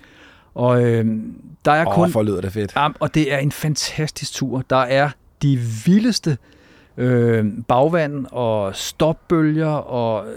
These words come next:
Speaker 1: så det, det er en meget vild å, men du kan også kun padle den, når der er meget vand i.
Speaker 2: Og ellers, når der ikke er vand, når der ikke er nok vand, hvad
Speaker 1: Jamen, så, så skal du trække og gå i vandet hele tiden.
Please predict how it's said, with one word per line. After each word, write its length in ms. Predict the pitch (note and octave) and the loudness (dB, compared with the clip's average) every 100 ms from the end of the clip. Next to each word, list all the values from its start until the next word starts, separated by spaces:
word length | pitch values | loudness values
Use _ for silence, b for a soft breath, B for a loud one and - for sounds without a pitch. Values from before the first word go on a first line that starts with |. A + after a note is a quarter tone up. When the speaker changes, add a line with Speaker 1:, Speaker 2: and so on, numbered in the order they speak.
| - | -16
Speaker 1:
så 200 | - D3 | -8 -6
det, 200 | C3 D#3+ B2 B2+ | -2 -2 -2 0
det 20 | |
er 40 | E3+ | 2
en 60 | |
meget 340 | E3 F3 D3+ E3 | 2 2 2 2
vild 160 | A#3 | 2
å, 320 | D3+ A#2+ A#2 - _ _ - | 2 -2 -6 -14 _ _ -6
men 100 | C3 | -4
du 100 | D3+ | 0
kan 100 | F3+ | 0
også 140 | G3 | 0
kun 200 | - F#3 | 0 0
padle 280 | E3+ C#3+ D3 | 2 0 0
den, 100 | E3 | -2
når 100 | D3+ | -2
der 60 | C3 | 0
er 40 | |
meget 280 | A#2+ A#2+ C3 | 2 0 -2
vand 200 | A2+ G#2 | -6 -6
i. 180 | G2 - _ _ _ _ B B B B - | -10 -14 _ _ _ _ B B B B -2
Speaker 2:
Og 120 | B2+ - | -2 0
ellers, 400 | C#3 D3+ - B2 | 0 0 -4 -4
når 100 | A#2+ | -2
der 100 | B2 | 0
ikke 180 | D#3+ D3 | 0 0
er 60 | |
vand, 160 | B2 A#2+ - | 0 -2 -4
når 120 | A#2+ | -2
der 80 | C3 | 0
ikke 100 | D3 | 2
er 40 | |
nok 160 | C3 C3 | 0 -2
vand, 200 | A#2+ B2+ - | -2 -4 -6
hvad 140 | C3+ C3+ | -2 2
Speaker 1:
Jamen, 200 | B2+ - | 2 0
så, 60 | |
så 80 | F3+ | -2
skal 220 | - F#3 | -2 0
du 380 | F3 D#3+ D3 C#3+ | 2 4 2 0
trække 520 | B2 - B2 C#3 F#3+ E3+ D3+ | -2 0 0 2 0 -2 -4
og 140 | B2 | 0
gå 240 | E3+ E3 D#3+ | 2 2 0
i 100 | C#3 | -2
vandet 280 | B2+ C3 | -2 -2
hele 160 | D3 D3 | -4 -4
tiden. 440 | - - C3+ D3 | -4 -4 -4 -6